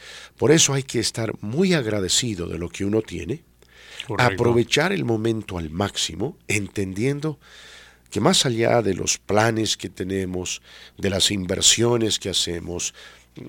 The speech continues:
Speaker 1: y eso es bueno, ¿no? Y de las ambiciones que motivan nuestra vida, y todo eso es bueno, mi amigo, eh, solamente podemos <laughs> controlar el presente.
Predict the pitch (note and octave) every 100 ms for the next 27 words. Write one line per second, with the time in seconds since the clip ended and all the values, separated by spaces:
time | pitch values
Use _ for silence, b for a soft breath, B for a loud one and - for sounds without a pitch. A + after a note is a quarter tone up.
0 | - A#2+ G#2 A2 A2+ E2+ D2+ G#2+ A2+ E2+
1 | E2+ B2 F#2+ F#2+ F2+ F2+ F2+ F2+ E2 A2+
2 | C3 A#2+ G2+ - F2+ - B B - G2
3 | - G#2 A2 A2+ G2+ F#2 - F#2 F#2+ A2
4 | E3 A3+ A#3+ A#3 - E3+ G#2+ A#2+ C3+ F2
5 | E2 E2+ F2+ F2 A2 b b b b b
6 | b b - - _ _ _ - F#3 F#3+
7 | C3+ F3 C3+ A#2 G#2+ - - - E2 -
8 | A#2 D#3+ C#3 - G#2 G2 G#2+ D3 B2+ G#2+
9 | - F2 E2 - - F2+ D#2+ D#2+